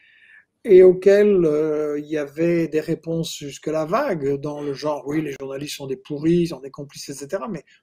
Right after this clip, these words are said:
on voyait bien dans la pratique que c'était beaucoup plus complexe que ça. Et là, il y avait, d'une part, une, euh, remarquable analyse de comment les médias manipulent l'opinion, et ensuite, une analyse de pourquoi ça se pro-, produit comme ça et pourquoi il ne faut pas attendre des médias mainstream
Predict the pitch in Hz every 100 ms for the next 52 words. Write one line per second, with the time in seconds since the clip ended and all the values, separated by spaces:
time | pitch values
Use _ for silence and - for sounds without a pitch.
0 | _ 151 143 156 151 156 151 143 - 151
1 | 170 - 139 143 143 139 143 147 156 151
2 | 143 160 - - 139 214 285 _ _ _
3 | _ _ 165 190 339 277 196 185 233 247
4 | 240 _ _ 151 240 247 247 247 247 208
5 | - - _ 185 175 170 160 156 151 185
6 | - 285 277 - 233 185 170 165 175 190
7 | 165 131 - 214 254 330 269 175 156 151
8 | 147 139 160 147 143 156 156 - 160 143
9 | 143 139 170 269 339 160 139 254 254 _
10 | _ - 151 147 151 202 151 - 254 254
11 | - - 330 214 _ _ - - - 156
12 | 143 - 175 208 - 165 165 160 147 254
13 | 175 170 233 262 - 151 - 175 - 180
14 | 233 226 156 143 143 147 143 139 - 226